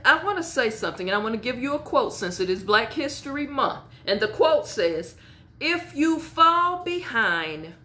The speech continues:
run faster. Never give up. Never surrender, and rise up against all odds."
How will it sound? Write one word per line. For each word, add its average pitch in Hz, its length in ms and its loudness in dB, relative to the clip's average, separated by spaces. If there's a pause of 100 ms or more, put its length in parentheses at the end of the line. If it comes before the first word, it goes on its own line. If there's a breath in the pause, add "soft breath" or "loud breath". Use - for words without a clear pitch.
(420)
run 202 380 0
faster. - 760 -4 (460 soft breath)
Never 240 720 0 (200)
give 190 300 0
up. - 360 0 (260 loud breath)
Never 185 380 2
surrender, 320 880 0
and 190 320 -2
rise 339 480 4
up - 380 2 (140)
against 185 580 -6 (120)
all 196 580 2 (160)
odds." - 500 -6